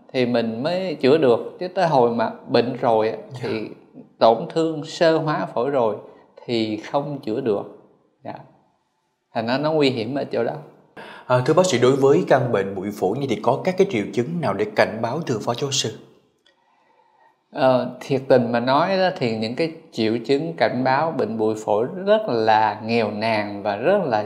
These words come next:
Speaker 1: dễ lầm lẫn với những bệnh khác.
Speaker 2: Dạ.
Speaker 1: Ờ, thường thường thì, ờ, phổ biến nhất là bệnh nhân ho. Mà ho thì dù đó mình nhiễm siêu vi mình cũng ho.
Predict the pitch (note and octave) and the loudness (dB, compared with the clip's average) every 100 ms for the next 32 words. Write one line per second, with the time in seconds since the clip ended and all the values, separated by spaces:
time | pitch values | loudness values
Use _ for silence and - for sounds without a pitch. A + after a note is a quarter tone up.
0 | G#2 G#2+ A2+ G#2+ D3 C3+ A2+ A2 A#2+ G#2 | -4 0 4 4 2 0 2 2 2 0
1 | G#2 - D#3 D3 B2 B2 A2 - - C#3 | -2 -2 -8 -8 -8 -6 -6 -6 -2 0
2 | D#3+ - C3+ B2 A#2+ A#2 A#2 A#2 A#2 B2+ | 0 -8 -10 -6 -6 -4 -2 0 0 -2
3 | A#2+ C3 B2 A#2 A#2+ A2+ A2+ A2+ - _ | -2 0 0 0 -2 -2 -2 -6 -14 _
4 | - A2+ - A#2 D3 F#3+ G#3 A3 F3 A2+ | -10 -10 0 2 2 0 0 -2 -2 -4
5 | A2 G#2+ B2 C3 C#3+ C#3 C3+ - _ _ | -4 -4 -4 -2 -2 -2 -6 -14 _ _
6 | _ _ - A#2+ A#2 A2+ A2 - - - | _ _ -10 -2 0 2 0 -4 -10 -16
7 | - D3 D#3 D3+ C3 A#2 A2+ A2+ A#2 - | -4 2 4 4 0 -2 -2 -4 -6 -8
8 | - A#2+ C3+ D3+ D3+ C3+ A2+ A2 C3 D#3+ | -8 -4 0 2 2 0 0 0 0 0
9 | D#3 D3 D3 C3 A2 G#2+ A2+ D3 C#3+ C3+ | -2 -2 -2 -4 -6 -6 -6 -4 -4 -4
10 | C3+ | -6